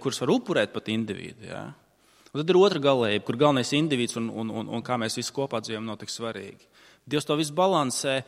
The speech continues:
viņam ir ko teikt par katru kultūru un kritizēt. Un viņš to novelk kaut kā, atvelk atpakaļ centrā, kā viņš tur ie-, iecerējis. Bet svarīgi, kad ar kristību, kāpēc mēs arī kristam ticīgo bērnus,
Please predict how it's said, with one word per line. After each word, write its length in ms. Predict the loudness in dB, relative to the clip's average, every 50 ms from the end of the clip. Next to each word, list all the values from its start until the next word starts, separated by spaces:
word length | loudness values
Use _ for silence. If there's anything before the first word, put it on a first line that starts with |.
| -12 -20 -20 -20 _ -2
viņam 160 | 0 2 2
ir 100 | 2 2
ko 120 | 2 0 2
teikt 220 | 2 0 0 0
par 80 | -4 -4 -2
katru 280 | -2 -2 -2 -2 -6
kultūru 520 | -6 -2 -2 -2 -2 -2 -2 -2 -2 0 -2
un 80 | -4
kritizēt. 640 | -2 -2 -4 -4 -2 -6 -6 -4 -4 -4 -4 -6 -8 -16 -20 -20 -20 -20 _ _ _ _ _ _ _ _ _ _
Un 80 | -2 -2
viņš 80 | 0 2
to 120 | 2 4 4
novelk 380 | 4 6 6 8 8 6 6 4
kaut 160 | 2 2 2
kā, 80 | 2 2 2
atvelk 300 | 2 4 4 4 4 4 2
atpakaļ 300 | 2 2 2 2 4 4
centrā, 340 | 4 4 4 4 4 4 2 2
kā 140 | 2 0 -2
viņš 100 | -2 -2
tur 140 | -2 -2 0
ie-, 140 | 0 -2 -2 -2 -4
iecerējis. 520 | -2 -2 -2 -2 0 0 0 0 -2 -4 -8 -10 -12 -16 -18 -14 -6
Bet 260 | -2 -2 -2 -2 -4 -10 -18 -20 -20 -20 -20 -20 _ _ _ _ _ _ _ _ -12 -6 -4
svarīgi, 460 | -2 0 2 2 4 4 4 2 2 0 -2
kad 100 | -2 -2
ar 80 | -2 -2 -4
kristību, 720 | -2 -2 -2 -2 -2 -2 -2 -2 -2 -2 -2 -2 -4 -4 -4 -8 -16 -20 -20 -20 -20 _ -2
kāpēc 240 | 2 2 2 2 2
mēs 140 | 0 -2 -2
arī 100 | -2 -4 -2
kristam 320 | -2 -6 -6 -4 -4 -4 -4
ticīgo 500 | -4 -4 -2 -2 -2 -2 0 -2 -2 0
bērnus, 760 | 0 0 0 2 2 2 2 2 0 -2 -6 -6 -8 -12 -14